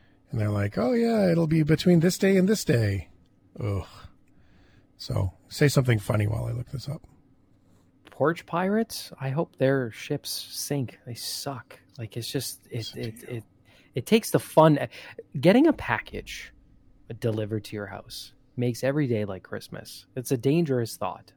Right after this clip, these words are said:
Speaker 2: but it's so exciting. Even if it's, I ordered a, a comic book the other day and it arrived and I was excited just to have the <laughs> Amazon delivery guy drop it off.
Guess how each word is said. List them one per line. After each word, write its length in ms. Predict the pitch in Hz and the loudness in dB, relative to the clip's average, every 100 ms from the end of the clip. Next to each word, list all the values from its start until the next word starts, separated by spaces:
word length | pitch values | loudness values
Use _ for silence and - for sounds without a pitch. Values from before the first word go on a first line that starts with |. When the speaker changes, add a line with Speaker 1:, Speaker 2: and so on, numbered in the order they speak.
| - | -8
Speaker 2:
but 120 | 113 | -8
it's 140 | 107 | -6
so 300 | - - 143 165 | -8 -4 -2 -2
exciting. 500 | - 101 101 - - | -4 -8 -10 -14 -14
Even 220 | 151 170 | -4 -2
if 160 | 156 - | -2 -4
it's, 300 | 120 - - _ _ _ _ _ | -10 -12 -16 _ _ _ _ _
I 80 | 143 | -2
ordered 300 | 170 180 151 | 0 2 0
a, 120 | 120 110 - - | 0 -4 -12 -12
a 80 | |
comic 520 | 113 - 151 156 123 - | -10 -4 2 2 0 -6
book 140 | 107 - | -10 -10
the 100 | 107 | -12
other 200 | 95 95 | -10 -12
day 340 | - 113 107 | -14 -14 -12
and 140 | 120 123 | -6 -4
it 80 | 123 | -2
arrived 460 | 117 113 107 101 | 0 0 0 -2
and 80 | 117 | -2
I 80 | 123 | 0
was 160 | 131 | 0
excited 560 | 120 - 120 113 101 98 - | -2 -4 -2 -2 -4 -10 -10
just 300 | - 127 - | -4 -4 -4
to 100 | 120 | -8
have 360 | 107 120 107 104 | -6 -6 -6 -6
the 160 | 117 107 | -8 -8
<laughs> 80 | - | -6
Amazon 520 | 131 131 120 107 151 - | -2 0 0 -2 -4 0
delivery 480 | 139 117 123 143 123 | 2 2 0 0 -2
guy 220 | 123 113 | -4 -6
drop 340 | 117 117 113 | -6 -6 -6
it 80 | 110 | -4
off. 300 | 120 - - | -4 -4 -12